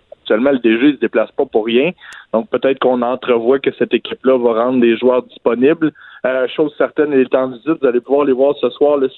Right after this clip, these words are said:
honnêtement, puis si je comprends là, que des, des pièges, puis des équipes qui se cherchent, ça peut être difficile. Mais là, il faudrait, il faudrait vraiment les, les traverser, les fendre en quatre. Cette équipe-là se cherche. Elle est atroce.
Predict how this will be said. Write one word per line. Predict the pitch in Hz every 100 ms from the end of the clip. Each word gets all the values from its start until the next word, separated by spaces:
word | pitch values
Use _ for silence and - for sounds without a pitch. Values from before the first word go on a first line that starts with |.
| - - -
honnêtement, | 160 151 143 147
puis | 160 156
si | 196
je | -
comprends | 196 180 160 170
là, | 165
que | -
des, | 135 123 - - -
des | 135 131
pièges, | - 156 147 143 139 139 123 -
puis | 131
des | 127 131
équipes | 131 - 147
qui | - 143
se | 131
cherchent, | 123 - 151 -
ça | - -
peut | 131
être | -
difficile. | - - 151 151 - _ _ -
Mais | 127
là, | 147
il |
faudrait, | - 139 131 143 143 131
il | -
faudrait | 143 139 139
vraiment | 131 143 156
les, | 143 120 123
les | 120 -
traverser, | - 170 147 139 - 165
les | 156 117 110
fendre | 160 170 156
en | 120
quatre. | - 147 151
Cette | - 117
équipe-là | - 131 143 151 -
se | 113
cherche. | - 156 151 - _ _ _
Elle | 131 131 135
est | 147 -
atroce. | 143 139 123 139 160